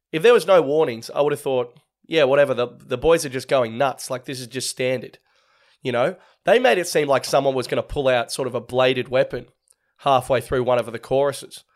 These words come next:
you know? So just going absolutely nuts, having a great time, wearing the merch as well. I'm not afraid to wear merch. I'm not afraid to buy the merch and then immediately put it on and enjoy the concert.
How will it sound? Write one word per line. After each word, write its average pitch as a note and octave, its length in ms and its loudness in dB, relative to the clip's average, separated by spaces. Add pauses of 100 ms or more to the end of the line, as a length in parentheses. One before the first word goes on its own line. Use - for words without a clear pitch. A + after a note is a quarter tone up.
(420)
you B2 160 -6
know? C3 220 -6 (1040)
So - 160 -8
just D#3+ 140 -10
going D3 200 4
absolutely D3+ 540 0
nuts, C3 480 -6 (680)
having E3+ 280 2
a C3 60 0
great A#2+ 260 -2
time, A#2 460 -4 (840)
wearing F3 300 4
the C3+ 80 2
merch B2 400 0
as A#2+ 140 -8
well. B2 280 2
I'm C#3+ 140 0
not F3 120 4
afraid D3+ 380 0
to C#3+ 80 -4
wear C3 240 0
merch. B2 580 -2 (800)
I'm D3+ 100 -2
not G3 120 6
afraid G#3 300 2
to F3 60 0
buy C3+ 320 2
the D3 120 0
merch E3+ 340 -2
and C#3 160 -2
then C3+ 100 0
immediately C#3 440 -2
put C3+ 260 -2
it B2+ 100 -2
on D3 320 0 (640)
and C#3+ 160 -2
enjoy B2 300 -2
the A#2 100 -6
concert. A2+ 440 -10